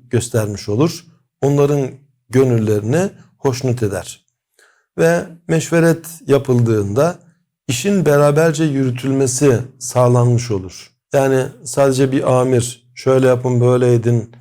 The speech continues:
emir vermişse, evet, emri yerine getirilebilir ama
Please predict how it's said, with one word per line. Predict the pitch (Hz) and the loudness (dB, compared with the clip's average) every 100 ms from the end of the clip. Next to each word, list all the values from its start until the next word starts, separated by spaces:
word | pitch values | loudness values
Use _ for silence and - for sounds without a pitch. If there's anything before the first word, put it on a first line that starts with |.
| _ 117 | _ 0
emir | 123 131 117 | 2 4 2
vermişse, | 110 98 95 - 160 190 - _ _ _ _ | 0 -2 -6 -2 -2 -2 -8 _ _ _ _
evet, | 156 135 123 - - | 0 2 0 -6 -6
emri | 131 123 127 | -4 0 2
yerine | 127 123 117 | 2 4 2
getirilebilir | 117 120 113 113 110 113 131 | 0 -2 -2 0 -2 -2 -2
ama | 190 147 | 0 0